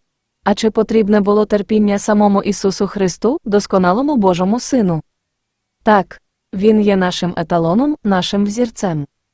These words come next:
У першому посланні Петра, друга двадцять одна мінус двадцять три ми читаємо: «Зірочка, бо й Христос постраждав за нас, залишивши нам приклад, щоб ми йшли по слідах Його».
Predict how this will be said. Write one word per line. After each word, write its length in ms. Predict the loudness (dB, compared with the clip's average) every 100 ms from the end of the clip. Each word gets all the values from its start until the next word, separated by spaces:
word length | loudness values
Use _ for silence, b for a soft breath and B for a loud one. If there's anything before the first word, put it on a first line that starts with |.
| _ _
У 100 | 0
першому 480 | 2 0 2 0 2
посланні 520 | 0 0 0 0 0
Петра, 420 | -2 0 0 0 0
друга 340 | 0 2 0
двадцять 440 | 0 -2 -2 -4 -4
одна 280 | -2 0 0
мінус 320 | 0 0 0
двадцять 420 | -2 0 -2 -6
три 280 | -2 -2 0
ми 160 | -2 0
читаємо: 640 | -2 0 0 0 0 -2 -6 -4
«Зірочка, 600 | 0 2 0 -4 -6 -4
бо 180 | 0 0
й 60 | 2
Христос 480 | 0 -4 -2 -4 -4
постраждав 640 | -6 -4 -4 -2 0 0
за 160 | 0 0
нас, 300 | 0 -4 -10 -4
залишивши 640 | 0 0 0 -4 -2 -2
нам 200 | 0 0
приклад, 440 | -2 -2 -2 -4 -6
щоб 300 | -6 -2 0
ми 120 | 0
йшли 300 | 0 -2 -4
по 140 | -2 -4
слідах 480 | -2 0 0 -2 -2
Його». 320 | -2 -2